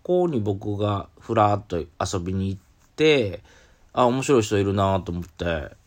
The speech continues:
結構ね、マニアックな配信されてて、まあ、弾かれてることはね、ジャズピアノ弾かれてるから、全然それ自体はマニアックじゃないんだけど、配信の仕方とか、その、トークの内容の濃さとか、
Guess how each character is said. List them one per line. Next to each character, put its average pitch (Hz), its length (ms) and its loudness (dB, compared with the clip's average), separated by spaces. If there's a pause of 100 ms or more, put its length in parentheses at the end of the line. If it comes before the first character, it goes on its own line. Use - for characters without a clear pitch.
(120)
結 180 260 -8
構 90 200 -6
ね、 85 120 -6
マ 113 160 0
ニ 139 120 0
ア 127 60 0
ッ - 20 -
ク 92 160 -10
な 85 80 -6
配 87 200 -2
信 87 200 -6
さ 85 160 -6
れ 82 80 -4
て 82 100 -10
て、 82 360 -8
ま 139 100 0
あ、 139 40 0
弾 190 180 -6
か 208 100 0
れ 208 100 0
て 202 100 -4
る 185 120 -2
こ 180 100 -4
と 104 160 -4
は 90 60 -6
ね、 127 180 -2
ジ 98 100 -4
ャ 104 60 -2
ズ 92 140 -6
ピ 98 180 -6
ア 90 60 -6
ノ 82 120 -8
弾 80 120 -12
か 87 100 -10
れ 85 80 -6
て 82 100 -12
る 85 120 -10
か - 80 -12
ら、 87 80 -10
全 117 140 -2
然 151 120 -2
そ 147 140 -2
れ 139 80 0
自 131 100 -10
体 113 80 0
は 90 80 -2
マ 90 140 -2
ニ 95 100 0
ア 95 40 -2
ッ 87 40 -6
ク 87 80 -8
じ 82 80 -8
ゃ 85 60 -10
な 90 120 -4
い 90 40 -6
ん 85 40 -8
だ 85 120 -10
け 95 40 -10
ど、 127 300 0 (320)
配 131 260 -2
信 123 320 -4
の 113 120 -2
仕 - 160 -6
方 104 280 -4
と 80 120 -10
か、 78 400 -10 (480)
そ 90 160 -4
の、 85 400 -4
ト 131 220 4
ー 95 40 -6
ク 90 140 -6
の 80 240 -6 (420)
内 98 380 0
容 92 200 2
の 85 200 -4
濃 - 120 -2
さ 87 200 -4
と - 120 -12
か、 - 320 -14